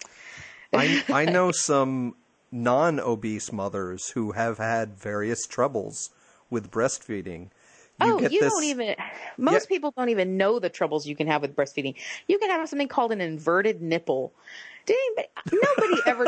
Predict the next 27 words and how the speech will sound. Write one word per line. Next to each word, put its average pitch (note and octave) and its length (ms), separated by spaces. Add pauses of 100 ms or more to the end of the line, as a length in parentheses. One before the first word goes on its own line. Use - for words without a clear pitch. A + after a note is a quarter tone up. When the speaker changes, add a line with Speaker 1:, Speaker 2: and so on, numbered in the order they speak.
Speaker 1:
<laughs> - 60
Speaker 2:
tells D4+ 360
you, D4+ 100
this A4 720
is A#4+ 120
the A4+ 100
kind G#4+ 300
of - 80
shit - 220
you D4+ 140
need D4+ 200
to G#3 80
learn B3 200
about B3 240
in A3 60
high G#3+ 180
school, D#3 460 (320)
'cause D4+ 200
nobody G4 400
told C#4 420
me D4+ 180
about G3+ 280
inverted F3+ 720
nipples. A3 500
What G4+ 120
the - 180
hell? C#4 580